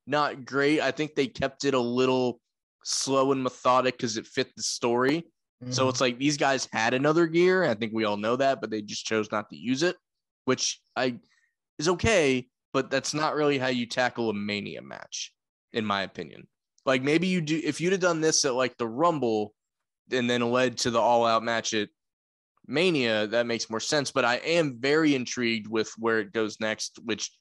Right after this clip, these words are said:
Speaker 1: I don't know that it'll involve A J necessarily, but the Damian Priest thing,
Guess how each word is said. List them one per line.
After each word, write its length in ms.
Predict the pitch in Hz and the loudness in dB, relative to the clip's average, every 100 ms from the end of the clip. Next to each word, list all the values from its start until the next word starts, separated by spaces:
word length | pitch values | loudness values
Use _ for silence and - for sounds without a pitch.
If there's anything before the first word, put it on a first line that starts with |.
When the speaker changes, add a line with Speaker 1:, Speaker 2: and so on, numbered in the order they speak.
| _ - | _ -2
Speaker 1:
I 40 | |
don't 100 | 123 | 0
know 100 | 117 | 0
that 100 | 113 | 0
it'll 200 | 110 107 | 0 -2
involve 280 | 101 101 98 | -2 -2 -2
A 160 | - 190 | 0 0
J 180 | 135 117 | 2 0
necessarily, 800 | 107 98 - - 101 101 101 101 _ _ _ | 0 -4 -6 -2 0 0 0 -4 _ _ _
but 120 | - 107 | -8 -8
the 60 | |
Damian 400 | 95 123 127 120 | -4 -2 0 -2
Priest 380 | 110 127 123 - | -2 0 0 0
thing, 420 | 123 117 113 110 | 0 2 0 -2